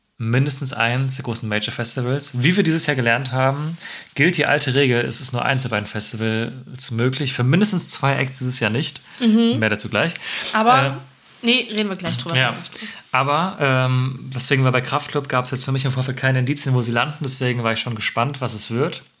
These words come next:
Speaker 1: Es wurde das Hurricane.
Speaker 2: Ich überlege gerade, wo hab ich die denn getippt?
Speaker 1: Wir haben sie beide, glaub ich, beim Ring Air gesehen. Meine
Speaker 2: Äh,
Speaker 1: ich.
Speaker 2: ja, ich auf jeden
Speaker 1: Ja.
Speaker 2: Fall,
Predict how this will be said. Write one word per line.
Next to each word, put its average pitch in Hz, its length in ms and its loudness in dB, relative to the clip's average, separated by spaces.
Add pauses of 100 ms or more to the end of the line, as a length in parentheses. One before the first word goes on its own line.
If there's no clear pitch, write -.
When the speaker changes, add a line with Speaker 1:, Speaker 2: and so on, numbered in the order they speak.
Speaker 1:
Es 123 140 -6
wurde 110 160 -4
das 107 200 -6
Hurricane. 135 520 -4 (140)
Speaker 2:
Ich 160 160 -4
überlege 220 280 2
gerade, 208 140 -4
wo 208 60 -2
hab 208 140 -4
ich 220 100 -4
die 226 100 -2
denn 202 160 -2
getippt? 202 580 -6
Speaker 1:
Wir 120 100 0
haben 143 80 2
sie 131 100 4
beide, 139 200 2
glaub 160 140 2
ich, - 100 0
beim 131 120 2
Ring 156 220 0
Air 104 180 -2
gesehen. 110 540 -4 (760)
Meine 131 320 2
Speaker 2:
Äh, 220 580 0
Speaker 1:
ich. 208 80 2
Speaker 2:
ja, 202 180 2
ich 214 160 -4
auf 226 120 -6
jeden 233 100 2
Speaker 1:
Ja. 233 120 2
Speaker 2:
Fall, 226 680 -2